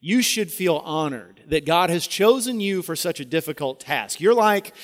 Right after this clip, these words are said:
an elite spiritual athlete, and God has chosen you for the hardest event in the Olympics. This is your race. Now run it with all that you've got." But she didn't want a <laughs> race. She wanted healing. Now, thank God,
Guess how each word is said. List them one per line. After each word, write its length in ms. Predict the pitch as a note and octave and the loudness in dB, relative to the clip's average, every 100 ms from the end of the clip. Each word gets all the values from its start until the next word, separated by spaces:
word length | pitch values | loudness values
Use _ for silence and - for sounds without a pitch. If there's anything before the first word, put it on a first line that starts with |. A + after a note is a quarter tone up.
| - | -10
an 140 | - E3+ | -2 0
elite 380 | D#3+ G#3 B3 - | 6 6 4 0
spiritual 600 | - G3 G3+ G3+ F#3+ F#3 | 2 6 6 4 -2 0
athlete, 540 | E3 E3 E3 E3+ D#3+ | 0 -2 -2 0 0
and 100 | C3 | 0
God 280 | D3+ F3+ E3+ | 2 2 2
has 180 | D#3 - | -2 -2
chosen 360 | F3+ G#3 E3+ | 2 2 2
you 200 | E3+ F#3+ | -2 -4
for 160 | - C#3+ | -4 -8
the 80 | A#2+ | -2
hardest 480 | E3+ G#3 G3+ - | 2 2 0 -4
event 280 | D#3+ E3 E3+ | -4 -2 -2
in 80 | E3 | -2
the 120 | C#3+ | -6
Olympics. 560 | B2+ F3+ G#3 F3+ - - - - _ | -4 -4 0 -2 -2 -10 -14 -20 _
This 420 | C3 B2+ G#3+ G#3+ | -8 8 8 8
is 460 | - F3 F3 D#3+ - - | 4 4 4 0 -6 -12
your 340 | C#3 D#3+ E3+ D#3 | -6 -2 0 0
race. 400 | D#3 C3+ A2 - | 0 0 -4 -10
Now 160 | B2+ | -8
run 260 | B2+ E3 F#3+ | -4 0 0
it 140 | D3 | 0
with 160 | C#3+ C3 | -4 -8
all 380 | E3+ F#3 G3 F#3+ | 0 2 4 2
that 120 | F3 | -2
you've 180 | D#3+ C3+ | -4 -2
got." 340 | C#3 G#2+ - | -2 -2 -12
But 100 | D3+ | -6
she 140 | - A#3+ | -2 2
didn't 260 | C#4+ A#3 | 2 2
want 340 | G#3+ C#4 D#4+ - | 4 2 2 0
a 60 | E3 | -2
<laughs> 160 | - | 2
race. 420 | F3 C#3 B2+ - | 2 2 0 0
She 180 | - G3 | 0 -6
wanted 360 | G#3 G3+ G3 D#3+ | -2 2 4 2
healing. 640 | F#3 B3+ C#4 F#3 A#2+ G#2+ _ _ _ _ _ _ _ _ _ _ _ _ _ _ _ _ _ _ | -2 -2 -2 -6 -8 -12 _ _ _ _ _ _ _ _ _ _ _ _ _ _ _ _ _ _
Now, 180 | C3 C3 | -10 -8
thank 300 | - F3 F3+ | -2 0 4
God, 260 | E3 E3 | 4 4